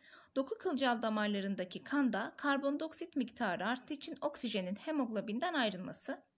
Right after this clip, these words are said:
alveollere dolan havadaki oksijenin difüzyonla akciğer kılcal damarlarına geçmesi. Şimdi akciğerlere alındı ya, akciğerlerin içerisinde alveoller var, var, değil mi? Alveollerdeki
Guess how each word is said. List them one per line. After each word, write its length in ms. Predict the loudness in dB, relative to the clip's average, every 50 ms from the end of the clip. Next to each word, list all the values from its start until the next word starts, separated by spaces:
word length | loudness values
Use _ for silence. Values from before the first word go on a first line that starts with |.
| _ _ -20 -20 -20 -20 -20 -10 0 4
alveollere 720 | 6 6 6 6 6 4 4 4 4 0 0 0 0 0
dolan 300 | 0 2 2 0 0 -2
havadaki 540 | -2 -2 0 0 0 0 -2 -2 -4 -6 -6
oksijenin 720 | -4 -6 -6 -4 -2 -2 0 0 0 0 0 -2 -6 -8 -10 -14 -16 -6 -4
difüzyonla 640 | -4 -2 0 0 -2 0 0 0 0 0 -2 -4 -4 -4
akciğer 500 | -4 -4 -4 -6 -4 -2 0 0 0 -2
kılcal 400 | -4 -4 -2 0 2 2 2 2
damarlarına 480 | 0 0 0 -2 -2 -4 -6 -6 -8
geçmesi. 600 | -8 -8 -8 -8 -8 -8 -8 -8 -8 -8 -10 -12 -14 -16 -20 -20 -8
Şimdi 220 | -2 2 2 2 2 2 0
akciğerlere 800 | 0 0 -2 -4 -2 2 4 4 4 4 4 2 2 2 2
alındı 400 | 2 2 2 2 2 0 0 0 0
ya, 200 | 0 -2 -2 -4 -10 -18 -20 -20 -18 -4 0
akciğerlerin 760 | 0 0 0 -2 -4 -2 0 2 2 4 2 2 0 0 -2
içerisinde 640 | -4 -2 -2 -2 -2 -2 -4 -6 -6 -4 -4 -2 2
alveoller 640 | 2 4 4 4 2 2 2 0 0 -2 -2 -4 -4
var, 220 | -4 -6 -6 -8
var, 180 | -10 -10 -6 -4
değil 120 | -2 -2
mi? 160 | -2 -2 -4 -8 -18 -20 -18 -4 2
Alveollerdeki 920 | 2 4 4 2 2 2 2 2 2 2 0 0 0 -2 -4 -8 -8 -10